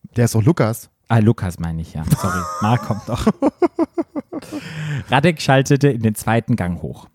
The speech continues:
Speaker 2: Die Gangschaltung war gewaltig. Er brauchte fast seine komplette Hand, um den dicken Knauf zu umfassen. Die Adern traten beim Schalten auf seinen Armen hervor. „Es ist weit bis Berlin“, sagte
Speaker 1: Der
Speaker 2: Radek.
Speaker 1: fährt, der, der fährt bestimmt einen Fiat.
Speaker 2: Und es klang eher wie die Frage,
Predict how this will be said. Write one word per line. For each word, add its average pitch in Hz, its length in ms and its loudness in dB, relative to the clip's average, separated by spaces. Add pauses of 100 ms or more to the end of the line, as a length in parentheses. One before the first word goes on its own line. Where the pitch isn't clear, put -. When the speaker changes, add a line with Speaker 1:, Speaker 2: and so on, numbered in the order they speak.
Speaker 2:
Die 107 60 -2
Gangschaltung 127 580 0
war 98 120 0
gewaltig. 85 720 -6
Er 98 120 0
brauchte 113 300 2
fast - 340 0
seine 107 200 2
komplette 117 560 0
Hand, 117 260 0
um 101 160 -2
den 95 240 0
dicken 139 280 0
Knauf 98 380 0
zu 104 120 -6
umfassen. - 500 -8 (480)
Die 104 120 -2
Adern 131 380 4
traten 110 400 0
beim 95 160 2
Schalten 131 560 -2 (420)
auf 101 160 -2
seinen 98 240 0
Armen 104 300 2
hervor. 85 420 -6 (720)
„Es - 140 -4
ist 110 200 -2
weit 123 200 2
bis 110 160 -2
Berlin“, 82 360 -4
sagte 87 280 -4
Speaker 1:
Der 101 80 2
Speaker 2:
Radek. 160 200 2
Speaker 1:
fährt, - 120 -6
der, 160 60 4
der 139 160 0
fährt 127 180 -2
bestimmt 143 400 0
einen 131 80 -2
Fiat. 127 440 0 (680)
Speaker 2:
Und 123 80 4
es 131 120 4
klang 127 220 0
eher 135 340 4
wie 120 140 2
die 113 120 2
Frage, 117 480 0